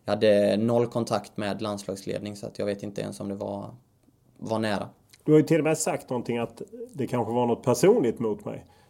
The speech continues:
Speaker 2: Läste jag i en intervju som du hade gjort med Mikael Wagner i Aftonbladet.
Speaker 1: Ja, nej, det vet jag inte. Det var nog någonting jag sa i affekt. Eh, det hoppas man ju inte att det är. Det tror jag inte heller att det var. Det är,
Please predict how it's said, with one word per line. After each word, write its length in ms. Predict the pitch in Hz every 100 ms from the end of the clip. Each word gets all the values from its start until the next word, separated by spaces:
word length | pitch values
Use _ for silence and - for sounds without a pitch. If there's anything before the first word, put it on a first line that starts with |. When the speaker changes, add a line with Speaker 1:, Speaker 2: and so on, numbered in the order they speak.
| _ _
Speaker 2:
Läste 300 | 120 113 -
jag 100 | 107
i 40 |
en 140 | 104 104 -
intervju 440 | 123 98 104 117
som 180 | - 107
du 80 | 101
hade 120 | 101
gjort 220 | 110 98
med 200 | - 110 - _
Mikael 300 | 123 120 123
Wagner 360 | 113 120 101 104
i 40 |
Aftonbladet. 540 | 113 - 113 110 110 113 - _ _ _ _ _ _ _ _ _ _ _ _ _ _ _ _ _ _
Speaker 1:
Ja, 360 | 104 101 110 110 120
nej, 220 | - 104
det 100 | 101
vet 280 | 101 92 -
jag 80 | 101
inte. 140 | 98
Det 100 | 104
var 120 | 98
nog 180 | 98 95
någonting 320 | 95 95 101
jag 80 | 98
sa 180 | - 95
i 40 |
affekt. 480 | 95 - - - -
Eh, 560 | 98 98 98 98 101 101 - _
det 100 | 113
hoppas 380 | 117 - 101 107
man 200 | 107 104
ju 60 |
inte 220 | 107 101
att 120 | 98 95
det 60 |
är. 120 | 98
Det 100 | 98
tror 200 | 104 107
jag 100 | 98
inte 140 | 95 101
heller 200 | 101 98
att 120 | -
det 60 | 98
var. 160 | 95
Det 160 | 98 104
är, 300 | 98 98